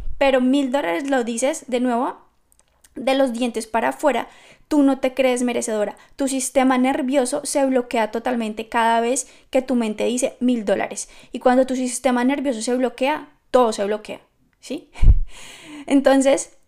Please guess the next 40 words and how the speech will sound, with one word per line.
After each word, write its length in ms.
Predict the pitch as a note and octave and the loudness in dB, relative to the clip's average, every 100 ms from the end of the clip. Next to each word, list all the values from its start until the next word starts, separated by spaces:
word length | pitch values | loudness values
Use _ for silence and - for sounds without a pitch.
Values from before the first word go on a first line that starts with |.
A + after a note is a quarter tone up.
| _ _ - | _ _ 0
y 100 | D#4+ | 4
lo 80 | D4 | 6
mismo 300 | C#4+ B3+ B3+ | 4 2 2
pasa 260 | C#4 D#4 | 2 2
cuando 380 | D#4 C4 A#3 E3+ | 0 0 0 -2
tú 240 | - A#3 - _ _ A3 | -6 -8 -10 _ _ -12
bajas 760 | G#3 A#3+ A#3+ - A3 - - _ - | -2 0 0 -4 -8 -8 -12 _ -18
tus 180 | - - | -16 -8
precios, 520 | A3+ G#3+ - - - _ _ - | -6 -4 -6 -10 -20 _ _ -16
¿sí? 280 | - D4+ D#4 - | -8 -8 -8 -4
O 20 | |
sea, 220 | B3 A3 | -4 -2
cuando, 460 | B3 A#3+ A#3+ - - | -2 0 0 -2 2
por 160 | C#4+ | 4
más 160 | C4+ C4+ | 4 2
de 80 | C4 | -2
que 100 | C#4+ | -2
tú 80 | E4 | 0
bajes 220 | D4 A3+ | 0 -2
los 120 | B3 | -6
precios 480 | C4 B3 A3 - _ _ _ - | -4 -4 -4 -10 _ _ _ -10
porque 260 | A#3+ B3 | -8 -6
piensas 600 | - - A#3+ B3 A3+ A3 | -10 -8 -4 -4 -4 -6
que 100 | - | -6
eso 120 | A#3 A3 | -6 -4
te 120 | A#3+ | -2
va 80 | A#3 | -2
a 80 | |
traer 260 | - G#3 G3+ | -2 -4 -4
más 220 | G#3 G#3 | -6 -6
ventas, 360 | A#3 G#3 A3+ - | -6 -6 -8 -8
porque 260 | A3+ - | -10 -10
piensas 540 | - A#3+ B3 A3+ A3 G#3+ | -12 -4 -2 -2 -4 -4
que 200 | A#3+ - | -6 -4
eso 300 | A3+ A3+ - | -6 -6 -8
va 240 | G#3+ G3+ - | -4 -4 -4
a 60 | A3 | -6
incrementar 460 | A3 A3 A#3 G#3 | -6 -6 -6 -6
tus 140 | G#3 A3+ | -8 -6
ingresos, 460 | B3 D#4 - - | -4 -4 -6 -10